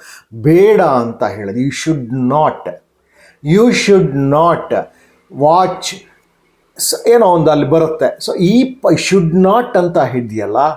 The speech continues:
ಇದು ಕೂಡ ಸಲಹೆನೇ ಆಗಿರುತ್ತೆ.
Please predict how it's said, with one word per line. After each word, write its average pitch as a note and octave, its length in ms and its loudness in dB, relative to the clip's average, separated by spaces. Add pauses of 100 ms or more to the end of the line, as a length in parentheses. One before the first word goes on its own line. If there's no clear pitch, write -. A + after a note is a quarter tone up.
(280)
ಇದು E3+ 300 2
ಕೂಡ G#3+ 280 0
ಸಲಹೆನೇ G3 760 2
ಆಗಿರುತ್ತೆ. C#3+ 1000 -2